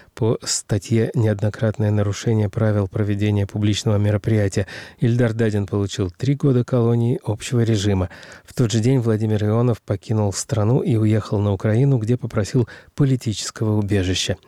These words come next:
В июне Ионов подал в Европейский суд по правам человека жалобу на уголовное преследование.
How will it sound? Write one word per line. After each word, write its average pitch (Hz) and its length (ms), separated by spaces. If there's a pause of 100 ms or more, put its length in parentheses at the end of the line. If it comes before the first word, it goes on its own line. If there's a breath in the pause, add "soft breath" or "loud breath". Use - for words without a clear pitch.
(580 loud breath)
В 147 80
июне 127 680
Ионов 131 340
подал 131 320
в 113 60
Европейский 110 580
суд - 240
по 139 100
правам 135 380
человека 123 500
жалобу 113 460
на 107 140
уголовное 107 500
преследование. 104 760